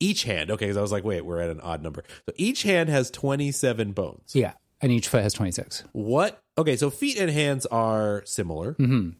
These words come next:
Speaker 2: They're, most of
Speaker 1: What
Speaker 2: the bones all, the twenty-six of the twenty-seven.
Speaker 1: Yeah, what's the twenty-seventh bone?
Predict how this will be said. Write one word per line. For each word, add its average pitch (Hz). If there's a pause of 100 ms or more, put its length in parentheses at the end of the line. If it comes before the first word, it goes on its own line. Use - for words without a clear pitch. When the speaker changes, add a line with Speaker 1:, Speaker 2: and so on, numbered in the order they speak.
(220)
Speaker 2:
They're, 135
most 135
of 170
Speaker 1:
What 151
Speaker 2:
the 120
bones 127
all, 113 (440)
the 110
twenty-six 170
of 117
the 117
twenty-seven. 110
Speaker 1:
Yeah, 165
what's 190
the 208
twenty-seventh 190
bone? 247